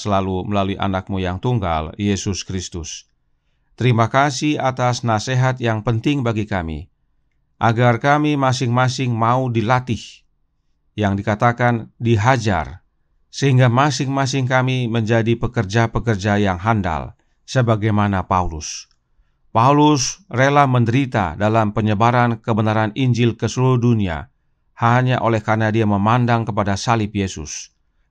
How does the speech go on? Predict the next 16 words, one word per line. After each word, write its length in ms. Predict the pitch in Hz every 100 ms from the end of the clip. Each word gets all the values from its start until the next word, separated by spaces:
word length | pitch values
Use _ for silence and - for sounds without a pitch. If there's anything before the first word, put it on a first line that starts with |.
| _
Kasih 320 | 113 117 131 127
Kristus 500 | 147 127 - 151 -
menguasai 560 | 127 120 123 123 120
hidupnya, 560 | 113 117 117 98 80 - _ _ _ -
sehingga 320 | 127 117 110
dia 160 | 104 107
rela 320 | 117 120 110
menanggung 480 | 98 107 120 117 101
segala 320 | - 104 98
sesuatu, 720 | - 98 104 90 - 78 - _ _ _ -
sebab 360 | 135 127 110
Engkaulah 640 | 120 113 131 135 117 85 - -
yang 160 | 107 101
memberikan 480 | 98 107 120 113 95
kekuatan 720 | 101 - 123 117 90 76 76
kepadanya. 720 | 104 98 90 82 73 62 -